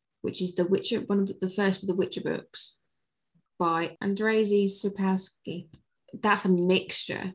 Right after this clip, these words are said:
of lots of different folklore. I mean, he's Polish by birth, so a lot of that folklore from there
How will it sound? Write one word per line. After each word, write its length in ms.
of 380
lots 240
of 160
different 460
folklore. 600
I 60
mean, 160
he's 340
Polish 540
by 120
birth, 500
so 520
a 80
lot 240
of 100
that 240
folklore 560
from 160
there 280